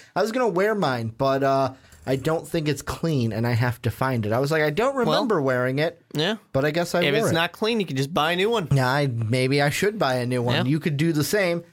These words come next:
Speaker 1: down below in the link or at most valuable podcasts dot com, where you can catch M V P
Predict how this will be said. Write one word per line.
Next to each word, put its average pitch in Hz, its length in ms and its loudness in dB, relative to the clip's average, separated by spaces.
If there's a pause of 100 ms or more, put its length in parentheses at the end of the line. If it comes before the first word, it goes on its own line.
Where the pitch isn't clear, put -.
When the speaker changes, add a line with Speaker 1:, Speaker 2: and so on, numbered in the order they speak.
(100)
Speaker 1:
down 151 240 0
below 147 380 0 (200)
in 185 320 0
the 151 180 0
link 160 360 0
or 196 220 2
at 135 60 -8
most 147 260 -2
valuable 135 340 2
podcasts 131 720 -2
dot 131 260 0
com, 135 240 0
where 135 100 0
you 127 60 0
can 131 140 -8
catch 127 240 0
M 131 160 0
V 127 140 0
P 131 280 0